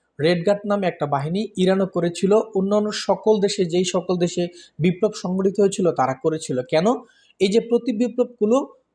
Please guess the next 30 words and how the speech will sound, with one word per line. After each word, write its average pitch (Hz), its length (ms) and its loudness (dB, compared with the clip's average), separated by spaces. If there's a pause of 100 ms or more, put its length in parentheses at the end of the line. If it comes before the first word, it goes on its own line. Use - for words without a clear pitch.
রক্ষা 196 280 0
করার 135 260 -2
জন্য, 131 200 -2
প্রতিরোধ 185 560 2
করার 113 260 -4
জন্য। 110 220 -10 (120)
আমাদের 196 340 2
দেশে 220 260 0
কিন্তু 202 220 -4
প্রতিনিয়তই 175 640 -4
হচ্ছে। - 420 -10 (420)
তো 202 80 4
তাদেরকে 196 640 0 (200)
এই 208 100 2
সুন্দরভাবে 233 1040 0
কথা 202 280 0
বলে 208 200 2
বোঝালে 185 640 -2
বা 143 200 2
রবীন্দ্রসঙ্গীত 170 720 -2
শোনালে 151 340 -2
বা 131 220 0 (340)
শান্তভাবে 196 680 2
বললে 185 300 2
কিন্তু 196 520 -2
প্রতি 202 260 0
বিপ্লব 220 420 0 (800)
আটকানো 185 420 2
যাবে 117 240 -2
না, 107 160 -14